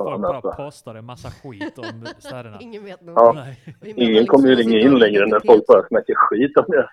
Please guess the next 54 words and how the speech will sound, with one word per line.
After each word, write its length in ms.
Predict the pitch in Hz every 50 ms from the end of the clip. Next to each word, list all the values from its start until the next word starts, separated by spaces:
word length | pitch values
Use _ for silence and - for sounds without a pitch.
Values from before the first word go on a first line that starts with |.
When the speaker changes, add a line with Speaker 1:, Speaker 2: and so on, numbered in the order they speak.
| _
Speaker 1:
här. 180 | - 113 98 90 - _ _ - 160 - - 107
Speaker 2:
Jo, 80 | 110 123
men 120 | 131 131
det 60 | 143
är 40 | 139
klart, 240 | - - 160 131 110 113
alla, 340 | 131 139 147 165 160 139 120 - - 113
alla 280 | 113 147 165 165 160 135
städer 340 | - - 151 151 143 131 120
förtjänar 460 | - - 120 - 131 131 131 123 113
att 120 | 110 113 107
bli 500 | 107 117 117 117 113 110 110 110 110 110
snackade 380 | 110 - 120 110 - 113 110
skit 280 | 107 - 123 113 - -
om. 180 | 101 90 90 85 _ _ _ _ _ _ _ _ _ _ _ _ _ _
Speaker 3:
Kan 80 | 185
snacka 160 | - 208 196 190
Speaker 1:
Mm. 120 | 180 180
Speaker 3:
skit 220 | 175 190 170 - -
om 80 | 160
Skellefteå 500 | 147 - 170 143 143 170 - _ _ 101
till 160 | - - 214
exempel. 240 | 220 208 - 123 131 139
Speaker 2:
Men 160 | 147 143 _
det, 60 | _
alltså, 200 | 127 135 123 135
jag, 200 | 143 151 156 139
det 60 | 147 165
här 100 | 165 185
gillar 280 | 175 175 175 170 147 120
jag. 100 | 113 113
Det 60 | 139
var 140 | 135 160 156
exakt 320 | 156 156 - - 170 139
det 60 | - 151
här 100 | 151 160
jag 120 | 147 139
ville 340 | 135 143 147 139 131 120 120
med, 420 | 123 131 135 123 117 113 113 110
eh, 600 | 113 120 117 113 113 113 113 110 113 110 110 110 85 71 82 90 78 82 110
det 80 | 127 127
här 100 | 120 117
programmet, 400 | 110 127 123 120 117 113 110 107 -
att 280 | - 120 117 113 _
vi 160 | 143 127 127 120
skulle 240 | - - 123 117
lära 240 | 117 120 123 123 120
Speaker 1:
Men 40 | 131
nu 100 | 139 139
ser 220 | 139 - - 156
Speaker 2:
oss. 60 | 139 135
Speaker 1:
jag 160 | 135 135 139
här 320 | 139 127 123 117 117 117
att 100 | 117 -